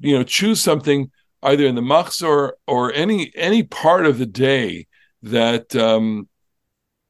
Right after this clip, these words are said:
or any part of the experience emotionally or literally, literarily or ideologically, philosophically, the meaning of tshuva. I mean, you know, where, where are we gonna start with this?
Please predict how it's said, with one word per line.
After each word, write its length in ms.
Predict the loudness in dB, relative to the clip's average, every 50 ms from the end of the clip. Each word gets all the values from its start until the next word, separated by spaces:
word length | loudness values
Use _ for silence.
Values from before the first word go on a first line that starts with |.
| _ _ _ _ _ _ _ _ 0
or 160 | 2 2 4
any 160 | 4 2 0
part 260 | -2 0 0 2 2
of 80 | 2 0
the 80 | -2
experience 600 | -6 -6 -10 -6 -2 -2 0 0 -2 -2 -4 -4
emotionally 580 | -6 -4 -2 0 -2 -2 -2 -6 -6 -4 -4 -2
or 320 | 0 2 4 4 4 4
literally, 800 | 2 0 0 0 0 2 0 0 0 -2 -2 -2 -2 -2 -2 -2 -4
literarily 960 | -4 -4 -2 -2 -2 -2 2 4 6 6 4 4 0 -2 -2 -4 -4 -6 -8 -12 _ _ _ _ _ _ _
or 160 | -2 0 0
ideologically, 1000 | 2 0 2 2 2 4 4 4 4 2 -2 -8 -8 -6 -6 -4 -4 -6 -8 -6
philosophically, 920 | -4 -4 -2 0 0 2 2 0 -2 -6 -10 -8 -8 -6 -6 -6 -8 -12 _ _ _ _ _ _ -8
the 80 | -2
meaning 260 | 0 2 2 2 2
of 80 | 0 -2
tshuva. 640 | -4 -2 0 0 0 2 0 0 0 0 -2 -4 -6
I 60 | -6
mean, 300 | -4 -4 -2 -2 -2 -2
you 140 | -2 0 2
know, 200 | 2 2 2 0 -4 -10 -14 -14 -14 -14 -14 -18 -18
where, 280 | -10 -4 0 0 2 2
where 160 | 2 0 2 2
are 40 |
we 80 | 0 0
gonna 160 | 0 -2 -4
start 400 | -4 -4 -2 -2 -4 -4 -4 -10
with 160 | -16 -18 -18
this? 480 | -18 -20 -20 -20 -18 -18 -18 -18 -20 -20